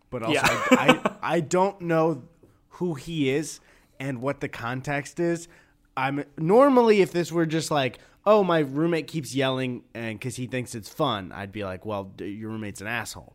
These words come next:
Speaker 1: But I don't
Speaker 2: Mm-hmm.
Speaker 1: know what, uh, is going on with this guy.
Speaker 2: That's true. That's true. I,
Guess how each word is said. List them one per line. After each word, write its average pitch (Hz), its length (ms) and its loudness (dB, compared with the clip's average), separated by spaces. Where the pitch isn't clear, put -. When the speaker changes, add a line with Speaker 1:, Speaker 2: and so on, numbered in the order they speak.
Speaker 1:
But 107 140 -6
I 120 100 0
don't 131 160 -2
Speaker 2:
Mm-hmm. 117 80 -6
Speaker 1:
know 117 400 -4
what, 113 360 -8
uh, 101 320 -6
is 107 160 -10
going 107 300 -6
on 95 200 -4
with 92 120 -12
this - 180 -12
guy. - 340 -12
Speaker 2:
That's 120 240 -8
true. 131 260 -6
That's 110 180 -12
true. 101 380 -10
I, 131 160 -2